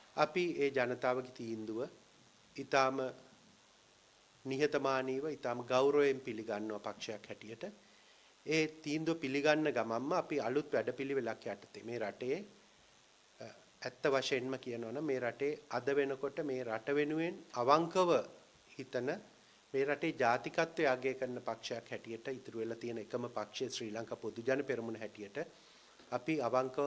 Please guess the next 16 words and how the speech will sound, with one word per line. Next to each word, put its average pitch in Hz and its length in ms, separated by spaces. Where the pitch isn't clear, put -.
වැඩපිළිවෙලක් 113 760
ඉදිරිපත් 107 420
කරනවා 101 300
මේ 101 160
රටේ 98 280
අනාගතය 101 500
වෙනුවෙන්. 135 360
ඒ 135 100
වගේම 156 440
අපි 127 220
දකිනවා 147 520
මෙහි, 135 320
අ, 113 120
අර 123 200
දෙදහස් 147 500
පහළොවේ 160 640